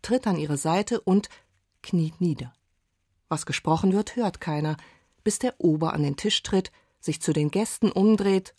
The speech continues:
und verkündet, sie hat Ja gesagt. Das Paar umarmt sich unter Freudentränen. Das Lokal applaudiert. Man ist in diesen Zeiten jetzt besonders empfänglich für Liebe und Romantik.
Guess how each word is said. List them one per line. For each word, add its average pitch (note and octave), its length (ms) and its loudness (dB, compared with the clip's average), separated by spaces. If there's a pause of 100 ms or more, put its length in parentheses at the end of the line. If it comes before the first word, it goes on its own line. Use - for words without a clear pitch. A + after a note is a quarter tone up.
und - 180 2
verkündet, F#3 560 0 (480)
sie F3+ 280 6
hat F3+ 240 0 (140)
Ja F#3 300 2
gesagt. - 680 -6 (760)
Das E3+ 180 0
Paar E3 340 2
umarmt F3+ 400 2
sich - 260 -2 (260)
unter F#3+ 220 4
Freudentränen. C#3+ 920 -4 (360)
Das - 180 -2
Lokal A3 500 2
applaudiert. G3 760 -4 (520)
Man A3+ 140 4
ist - 240 -2
in E3+ 80 2
diesen D3+ 240 0
Zeiten F3+ 420 0
jetzt E3+ 340 -2 (180)
besonders G#3+ 500 2
empfänglich D3 640 -2
für C#3+ 100 -2
Liebe E3 420 2 (260)
und G3 220 0
Romantik. D#3+ 640 2